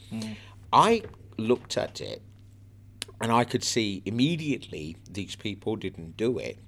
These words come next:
Speaker 2: but not just that they didn't do it,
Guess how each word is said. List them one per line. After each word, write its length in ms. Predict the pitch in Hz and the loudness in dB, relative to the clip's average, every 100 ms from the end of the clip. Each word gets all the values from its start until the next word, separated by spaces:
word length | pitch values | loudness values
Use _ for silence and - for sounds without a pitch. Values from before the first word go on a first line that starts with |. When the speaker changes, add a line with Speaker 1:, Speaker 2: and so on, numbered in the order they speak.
| - - - - - - - | -20 -10 -10 -10 -20 -2 2
Speaker 2:
but 140 | 117 | 2
not 360 | 117 185 - - | 4 2 2 0
just 320 | 147 127 - | 0 2 -2
that 160 | - | 0
they 220 | 104 107 98 | 2 2 2
didn't 460 | 101 95 95 82 | -2 -2 -6 -4
do 200 | 110 104 | 0 0
it, 220 | - - | 0 -8